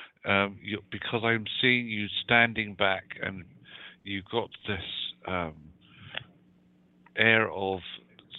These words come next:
something. It's, I won't say it's complete completion, if that makes sense,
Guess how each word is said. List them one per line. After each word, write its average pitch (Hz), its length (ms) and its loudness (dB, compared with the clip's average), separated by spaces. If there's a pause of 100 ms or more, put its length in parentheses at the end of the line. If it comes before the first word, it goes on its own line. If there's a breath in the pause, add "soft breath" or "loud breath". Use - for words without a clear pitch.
(120)
something. 123 480 -2 (540 soft breath)
It's, 113 120 -2 (140)
I 120 100 0
won't 147 220 -2 (100)
say 160 60 2
it's - 100 -2 (100)
complete 123 520 0 (200)
completion, 101 760 -2
if 87 200 -8
that 95 220 -8
makes 80 300 -12
sense, 85 260 -4